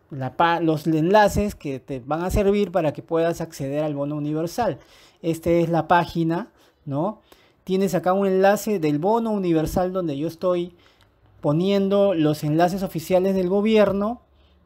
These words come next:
cada vez que sale un nuevo bono, porque ahorita ya son tres bonos que ahorita te los voy a explicar. Y a más abajo de la página vas a poder ver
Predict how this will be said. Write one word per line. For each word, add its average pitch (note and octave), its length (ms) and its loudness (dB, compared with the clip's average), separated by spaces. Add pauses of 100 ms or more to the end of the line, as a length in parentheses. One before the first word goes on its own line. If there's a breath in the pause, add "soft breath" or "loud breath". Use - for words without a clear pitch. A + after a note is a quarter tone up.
(160)
cada F#3 280 6
vez F#3+ 180 0
que F3 160 -6
sale F3 500 -2
un F3+ 220 -6
nuevo E3+ 320 0
bono, F3+ 300 -2
porque C3 240 -6
ahorita D#3 260 -4
ya D#3 120 0
son D#3 220 -2
tres E3+ 220 2
bonos F3+ 300 4
que - 80 -8
ahorita C3+ 260 -4
te C#3 80 -10
los B2+ 140 -8
voy C#3+ 160 -4
a - 20 -4
explicar. F#3+ 580 -2 (600 soft breath)
Y C#4 220 4
a D4+ 120 6
más C#4+ 300 2
abajo B3 640 2
de E3+ 160 -4
la G#3+ 160 -4
página G3+ 640 -6
vas D#3+ 260 0
a G3+ 140 -4
poder G3 380 2
ver F#3+ 380 2